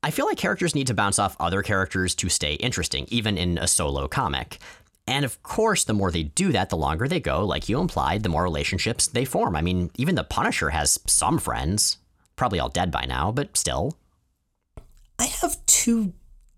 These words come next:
Speaker 2: different opinions about the two aspects of this. I am all for the Logan who forms connections and is grumpy about it. Like, I think that is a delightful spin on the character and one that really only improves it.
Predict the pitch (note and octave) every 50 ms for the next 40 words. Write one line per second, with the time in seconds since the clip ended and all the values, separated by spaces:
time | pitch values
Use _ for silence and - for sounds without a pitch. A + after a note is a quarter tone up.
0 | E3 D#3 D#3+ F3+ F#3 F3 - - F3 E3 D#3+ D#3+ D3 - - D#3 D3 D3 C#3+ C3+
1 | A#2+ C#3+ C3 C#3 C3+ - - B2 - - D3+ C3+ B2 B2 B2 - - - B2 -
2 | - - A#2+ A#2 - - - - - - - - - - - - _ _ _ _
3 | _ _ _ - F3+ G#3 C4 D4+ C#4+ A#3+ G#3+ - - E3+ F3 F3+ F3+ - F#3+ F3+
4 | E3+ E3 D#3 D3 D3+ D3+ D#3 C#3+ E3 D#3 C#3+ - - D#3 D3 C#3+ D3 C#3 - -
5 | - D#3 C3+ B2+ B2+ - - - D#3 D3 C3+ C3 B2 - - - - - - -
6 | - D#3 C#3+ B2 - D3 C3+ C3+ B2 B2 A#2+ B2 A#2+ A#2+ A#2 - C#2 - - -
7 | - - D3 C#3+ C#3+ - - - E3+ F3 - - B3 A3 G3+ G3 F3+ E3 D#3+ D#3
8 | - E3+ D#3 C#3 C3+ E3 D#3 D3 D3 B2+ B2 D3 C#3 - - D#3+ C#3+ - - -
9 | - D3 C#3+ C3+ C3+ C3 B2+ B2 - - C3 B2 B2+ A#2+ - C#3+ C3 B2+ B2+ B2+
10 | C3+ C3+ C#3+ C3+ C#3 D3 - C3+ C#3 D3 C#3+ C3 B2+ A#2 B2+ C3 B2+ A#2+ A#2+ B2+
11 | B2+ B2 - A#2+ A2 A2 - A#2+ - - - - -